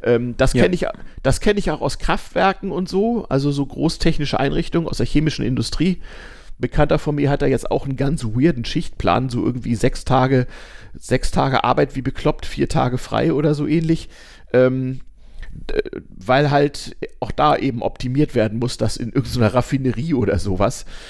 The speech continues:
Speaker 1: äh, bloß nicht wegen Corona plötzlich alles stillsteht, ne?
Speaker 2: Mhm.
Speaker 1: Naja,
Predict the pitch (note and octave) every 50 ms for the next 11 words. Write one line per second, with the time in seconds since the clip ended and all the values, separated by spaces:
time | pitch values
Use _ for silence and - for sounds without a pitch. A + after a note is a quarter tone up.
0 | - - - A#2 B2 A#2+ G2+ - B2 C3 C#3+ C#3 C#3+ C#3+ - - - C3 B2 -
1 | - A#2 A2+ B2 C3+ C3+ B2 - - C3 B2 - - B2+ - - B2+ A#2 A#2 -
2 | - D3 D#3 - - - A2+ E2+ - - - E2+ F2 - - - - - - -
3 | - B2 A#2+ A#2 A2+ G#2+ G2+ G#2 G#2+ A2 A#2+ D3 C#3 - - - - - - -
4 | - - G2+ A#2+ D3 F3 D#3+ A#2+ G2+ D#2+